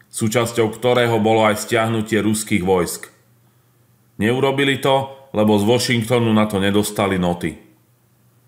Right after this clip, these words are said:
V skutočnosti je táto zbabelá alibistická slovná hra iba zámienkou na ďalšie pokračovanie vojny.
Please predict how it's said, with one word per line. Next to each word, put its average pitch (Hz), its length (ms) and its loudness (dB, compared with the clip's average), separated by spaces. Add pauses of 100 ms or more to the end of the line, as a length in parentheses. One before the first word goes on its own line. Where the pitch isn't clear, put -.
(600)
V - 180 -8
skutočnosti 135 540 0
je 117 100 2
táto 110 300 0
zbabelá 107 640 2
alibistická 110 800 0
slovná 110 480 0
hra 104 260 0
iba 104 160 0
zámienkou 107 680 0
na 92 160 -2
ďalšie 98 400 -2
pokračovanie 90 720 -2
vojny. 80 460 -4